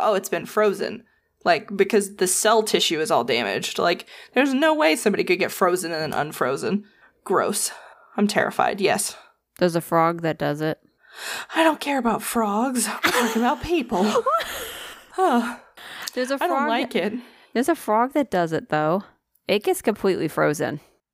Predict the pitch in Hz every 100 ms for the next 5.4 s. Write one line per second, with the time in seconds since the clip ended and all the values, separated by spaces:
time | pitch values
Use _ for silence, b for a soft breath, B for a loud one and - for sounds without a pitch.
0 | - 233 302 190 240 254 214 180 - _
1 | _ - 208 320 349 214 180 180 247 240
2 | 240 - - 214 220 240 240 220 208 185
3 | 202 - 190 180 - 185 196 190 190 175
4 | 165 160 - - 202 - - 160 - -
5 | - - 466 440